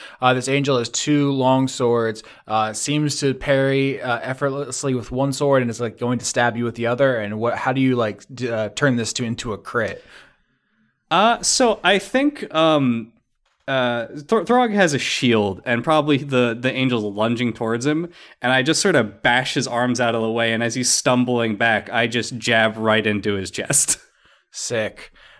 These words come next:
Speaker 1: All right, so, uh, I think he, he underestimated you, in fact. Uh, and now we are to the Aasimar, who, uh, does not have an obvious weapon,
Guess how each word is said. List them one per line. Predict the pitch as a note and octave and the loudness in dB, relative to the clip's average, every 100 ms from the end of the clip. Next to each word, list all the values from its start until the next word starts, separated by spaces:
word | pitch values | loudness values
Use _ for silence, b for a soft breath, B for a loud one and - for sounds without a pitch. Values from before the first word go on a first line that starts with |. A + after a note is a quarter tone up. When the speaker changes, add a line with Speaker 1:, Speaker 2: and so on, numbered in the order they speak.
| b G2 | b -4
Speaker 1:
All | A2 | 0
right, | B2+ C3 A#2 | 2 2 0
so, | - - A2+ G#2+ A2 | -8 -4 0 0 -2
uh, | A2+ A2 G#2+ G#2+ | -2 -2 0 -4
I | |
think | A2+ F#3 C3+ | 0 0 0
he, | - - | -10 -10
he | C3 C#3 | -2 2
underestimated | C3+ C#3 A#2 C3+ - A2+ G2+ G2 G2 G2 | 4 4 4 2 2 -4 -4 -4 -6 -6
you, | G2 F#2 | -6 -6
in | G2+ G#2+ | -8 -6
fact. | A#2 A2+ F#2+ - - B B B | -2 0 -2 -8 -20 B B B
Uh, | G#2 A2+ G#2+ | -2 0 0
and | A2+ A2 | -2 -2
now | B2 C3 A#2 | 2 2 2
we | A2 A#2 | 2 0
are | |
to | A2+ A2+ | -2 -4
the | A2 G#2 | -6 0
Aasimar, | C#3+ F#3+ - G2+ E2 E2+ - b b | 2 0 -2 -6 -4 -6 -8 b b
who, | - A#2+ G#2+ | -8 -4 0
uh, | G#2+ G2+ G2 | 2 0 2
does | C#3 D3+ | 2 2
not | D3+ | 2
have | B2+ A#2+ | 2 0
an | A2+ | 0
obvious | G#2 G#2 G2 - | -2 -2 -6 -6
weapon, | G2+ F#2+ G#2 G2+ | -6 -6 -6 -8